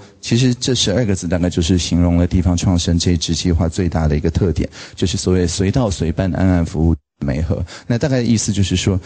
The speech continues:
只要你能够提得出来，在地的产-，产官学研社曾一起形成过一个共识、一个愿景的过程，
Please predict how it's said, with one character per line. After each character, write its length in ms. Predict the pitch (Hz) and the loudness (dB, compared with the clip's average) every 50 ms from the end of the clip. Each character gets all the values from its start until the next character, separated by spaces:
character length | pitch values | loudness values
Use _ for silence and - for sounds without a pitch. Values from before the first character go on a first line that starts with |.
| - - - | -10 -14 -8
只 160 | - - 98 | -4 -2 0
要 120 | 123 151 | 2 2
你 120 | 139 110 92 | 4 4 4
能 160 | 82 80 87 | 4 2 2
够 180 | 85 110 104 95 | 2 0 0 0
提 300 | - - - - 85 85 | -2 -2 -2 0 0 0
得 100 | 113 104 | 0 0
出 240 | - - - 104 | -2 -2 0 0
来， 240 | 101 98 - - 104 - - - - - | 0 0 0 -2 -4 -6 -10 -20 -20 -10
在 200 | - - 139 120 | -4 -2 -2 0
地 160 | - 123 104 | 2 2 2
的 140 | 92 90 85 | 2 0 0
产-， 260 | - - - 87 80 | 0 -2 -2 -2 -2
产 180 | 78 - 87 85 | -2 -2 0 2
官 120 | 95 104 | 2 2
学 160 | 104 90 92 | 2 2 2
研 120 | 82 80 80 | 2 2 2
社 180 | - - 87 | 0 0 -2
曾 280 | 76 - - - 92 101 - _ _ _ _ - | -2 0 0 2 2 2 0 _ _ _ _ -8
一 60 | - - | -6 -4
起 200 | - - - - | -2 -2 -2 -2
形 260 | - - 82 80 90 | -2 -2 0 0 0
成 220 | - - 85 82 | 0 0 0 0
过 220 | 80 101 95 - - | 0 0 0 0 -2
一 80 | - 101 | -2 -2
个 180 | - 95 - - | -2 0 0 0
共 240 | - 104 98 87 | 0 0 0 2
识、 240 | 82 - - 85 80 - - - - - | 2 0 0 -2 -2 -2 -4 -10 -10 -4
一 80 | - 117 | -4 0
个 80 | 113 | 2
愿 240 | 110 113 113 101 92 | 2 2 2 2 2
景 180 | - - 76 - | 0 0 -2 -2
的 100 | - - | -2 -4
过 200 | - - 156 123 | 0 0 0 0
程， 200 | 95 - - - | 0 0 -2 -4